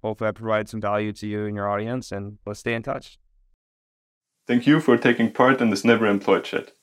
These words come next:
Speaker 2: Subscribe to my YouTube channel for more interviews with business owners and investors,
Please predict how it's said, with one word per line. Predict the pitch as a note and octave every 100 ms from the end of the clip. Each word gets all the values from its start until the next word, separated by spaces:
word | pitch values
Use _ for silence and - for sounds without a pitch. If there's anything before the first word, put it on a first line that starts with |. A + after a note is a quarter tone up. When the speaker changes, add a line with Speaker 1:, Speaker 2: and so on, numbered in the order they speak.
| _
Speaker 2:
Subscribe | - A#2 - C#3 C#3
to | C#3
my | C3+
YouTube | C3+ D#3+ E3+ E3+
channel | D#3+ E3 E3
for | - A#2+
more | B2 C3
interviews | C3+ C3+ C#3+ C#3+ C3
with | A#2 B2
business | C3+ C#3+ C#3
owners | C#3 C#3+ C#3+ A#2
and | G2+
investors, | G2+ G#2 - - -